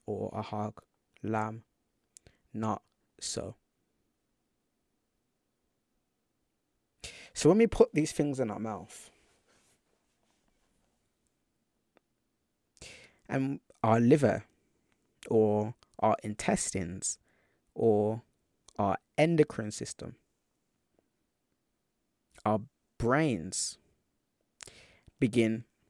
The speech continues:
to, uh, how could I put this? Begin to depreciate and begin to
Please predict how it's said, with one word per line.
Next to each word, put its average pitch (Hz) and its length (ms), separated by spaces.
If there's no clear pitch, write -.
to, 107 460
uh, 92 480
how 113 160
could 107 160
I - 20
put - 200
this? - 300
Begin 117 500
to 120 280
depreciate 127 1040
and 110 140
begin 110 420
to 107 420